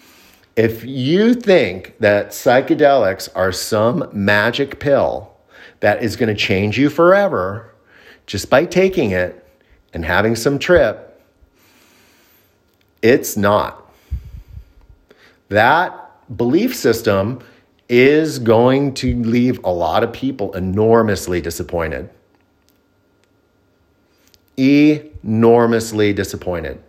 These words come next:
with psychedelics, even when they become legal. Because what makes a difference is how you behave afterwards.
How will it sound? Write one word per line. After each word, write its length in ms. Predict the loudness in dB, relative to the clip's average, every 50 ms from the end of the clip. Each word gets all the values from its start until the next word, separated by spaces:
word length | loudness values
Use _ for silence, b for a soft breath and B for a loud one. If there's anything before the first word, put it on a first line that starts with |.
| _ _ _ _ _ _ _ _ _ _
with 140 | -10 -10 -8
psychedelics, 800 | -4 -2 -2 -2 -2 -2 -4 -2 -2 -2 -2 -4 -6 -8 -14 b b b b b b -4
even 340 | 0 2 4 4 4 4 4
when 120 | 4 4
they 140 | 4 4 4
become 380 | 4 2 2 2 0 2 2 2
legal. 580 | 0 0 0 0 0 -2 -2 -4 -6 -12 -20 _ _ _ _ _ _ _ _ B B B B B B B B B _
Because 380 | 0 2 4 4 4 4 2
what 340 | 2 2 2 2 2 2 2
makes 280 | 2 2 2 2 0 -2
a 60 | -2
difference 800 | 0 2 0 2 2 0 0 0 -2 -6 -10 -14 -18 -20 -20 -20 _ _ _ _ _ B B B B B B B B _
is 220 | 0 2 2 2 0
how 300 | -2 -4 0 2 2 2
you 200 | 2 0 0 -2
behave 840 | -2 -2 -4 0 2 4 4 6 6 6 4 4 2 2 -2 -8 -14 -10 -4
afterwards. 800 | -2 -2 -2 -2 -4 -6 -8 -8 -8 -8 -10 -12 -14 -18 -20 -20